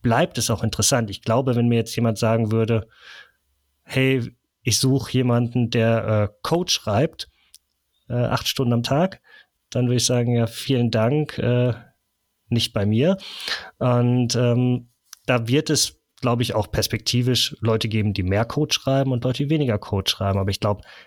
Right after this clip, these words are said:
niemand, der in der Softwareentwicklung ist, ist tatsächlich nur noch Programmierer oder Programmiererin. Das hat sich einfach generell verändert. Klar mag's noch Leute geben, die auf ganz alten Technologien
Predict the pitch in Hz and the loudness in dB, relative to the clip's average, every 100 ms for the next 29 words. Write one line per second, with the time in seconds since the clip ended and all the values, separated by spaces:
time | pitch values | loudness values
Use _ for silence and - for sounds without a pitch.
0 | _ 120 117 143 165 151 131 123 117 - | _ -2 2 2 4 2 2 2 2 2
1 | 123 127 113 120 117 107 98 107 - 107 | 0 0 0 0 -2 -2 0 -2 0 -2
2 | - 101 101 113 95 104 - 98 98 101 | -2 -2 0 -2 0 -2 -2 0 2 2
3 | 113 110 98 - - _ _ _ - 95 | 2 2 0 -2 -8 _ _ _ -6 -2
4 | 95 95 95 87 - 95 87 92 92 90 | 0 0 0 -4 -4 -4 0 0 0 -2
5 | 87 - - - - 98 113 - - 98 | -4 -8 -12 -12 -4 -2 -2 -4 -4 -4
6 | - 95 - _ - 107 104 104 107 - | -4 -8 -8 _ -4 0 2 2 0 0
7 | - 107 123 123 120 - - - - 110 | -2 0 2 2 0 -6 -18 -14 -2 2
8 | 110 107 - 113 107 - 110 101 107 117 | 2 0 -4 -2 -2 0 -2 0 0 -2
9 | 101 107 95 95 - 110 110 113 110 107 | -2 -2 0 -2 -2 -2 0 0 0 -2
10 | 110 120 98 147 160 143 | 0 -2 2 2 2 0